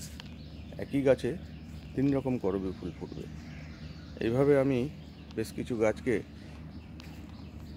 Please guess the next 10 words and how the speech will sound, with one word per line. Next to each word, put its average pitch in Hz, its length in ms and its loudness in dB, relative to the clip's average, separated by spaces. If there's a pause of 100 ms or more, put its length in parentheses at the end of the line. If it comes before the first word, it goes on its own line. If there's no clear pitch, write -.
(880)
গ্রাফটিং 117 420 8
করে 131 240 8 (840)
দু 113 100 2
তিন 127 240 2
রকমের 131 340 2
ফুল 123 180 2
একই 117 280 4
গাছে 123 180 4
ফোটানোর 110 480 2
চেষ্টা - 220 -2